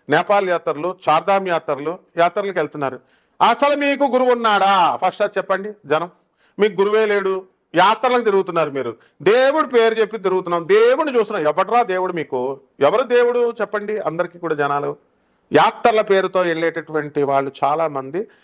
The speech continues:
దేవుడు అనేటటువంటి దీంతో తప్పు. దయచేసి మీరు యాత్రలకి వెళితే ఏదో గురువు ఉంటే ఒక, ఒక చోటకి వెళ్తారు, ఒక చోటకి వెళ్ళి అక్కడ సాధన చేయాలి.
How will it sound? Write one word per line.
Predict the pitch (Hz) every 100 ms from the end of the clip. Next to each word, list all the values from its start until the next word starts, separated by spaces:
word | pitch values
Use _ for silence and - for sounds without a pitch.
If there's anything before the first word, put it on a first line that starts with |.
| _ -
దేవుడు | 151 190 185 180 170 170
అనేటటువంటి | 156 151 151 147 147 139 135 131
దీంతో | 131 127 120 143 175 - 139 127 139 180 180 _ -
తప్పు. | 143 - _ - 131 _ _ - 139 117 - - 123
దయచేసి | 156 208 247 247 240 247 120 - _ - 147
మీరు | 170 160 160 - _ -
యాత్రలకి | 143 180 226 - 233 214 208
వెళితే | 180 175 214 180
ఏదో | 156 185 127
గురువు | 170 180
ఉంటే | 175 196
ఒక, | 151 - - -
ఒక | 147 151
చోటకి | 143 151
వెళ్తారు, | 135 127 113 - _ _ _ _ - -
ఒక | 165 170
చోటకి | 165 165
వెళ్ళి | 175
అక్కడ | 175 160
సాధన | - 175 277 311
చేయాలి. | 277 208 151 107 90